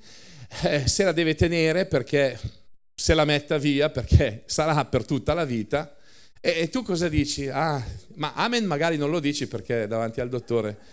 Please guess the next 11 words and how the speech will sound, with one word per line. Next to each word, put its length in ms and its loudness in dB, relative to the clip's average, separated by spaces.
Però 280 4
annuisci, 640 0
dici: 360 -4
"Ah, 340 -4
ok, 580 -2
ok, 760 0
no, 160 -2
ok, 500 0
un 140 -4
bel 160 0
niente." 640 -4